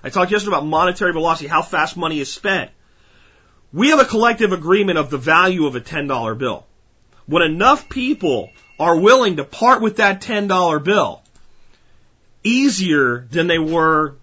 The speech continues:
yesterday, and collectively we vote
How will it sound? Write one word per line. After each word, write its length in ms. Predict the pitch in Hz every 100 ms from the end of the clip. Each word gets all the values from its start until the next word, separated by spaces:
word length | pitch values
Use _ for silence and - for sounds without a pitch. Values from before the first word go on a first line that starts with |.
| -
yesterday, 760 | 139 151 240 190 - 110 90 101 _ _ _ _ _
and 140 | - 151
collectively 680 | 165 165 240 - 202 196 175
we 200 | 160 143
vote 500 | 123 247 226 113